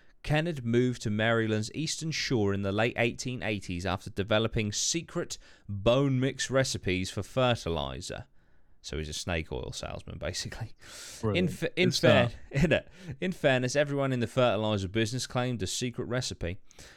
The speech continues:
Speaker 1: Following initial success, his Chestertown plant went to auction due to a combination of drought, competition, and debt. But all was not lost. A Per-, a Perusian immigrant named E C Reich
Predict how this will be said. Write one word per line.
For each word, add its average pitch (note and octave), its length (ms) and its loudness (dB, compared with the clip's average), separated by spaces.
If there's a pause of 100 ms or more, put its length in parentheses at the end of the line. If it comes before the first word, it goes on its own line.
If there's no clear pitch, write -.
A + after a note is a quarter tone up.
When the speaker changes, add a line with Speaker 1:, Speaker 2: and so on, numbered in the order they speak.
(120)
Speaker 1:
Following E3+ 360 4
initial D3 300 0
success, - 540 0
his F#2+ 160 -4
Chestertown B2 680 -2
plant F#2+ 400 0
went G#2 220 -2
to A#2 120 -8
auction A#2+ 380 -4
due G#2+ 240 -2
to - 140 -6
a F#2+ 60 -2
combination A2 600 -2
of E2+ 100 -8
drought, B2 420 -2
competition, G#2+ 560 -6
and F#2 220 -4
debt. - 440 -4 (360)
But - 80 -4
all A#2+ 180 0
was A#2+ 160 -2
not C3 200 -2
lost. C#3+ 440 -4 (1040)
A - 80 -6
Per-, A2+ 320 -4
a G#2+ 80 -2
Perusian F#3+ 760 2 (320)
immigrant B2+ 440 0
named A#2+ 320 0
E F3+ 180 -6
C F3 300 -2
Reich A2 460 0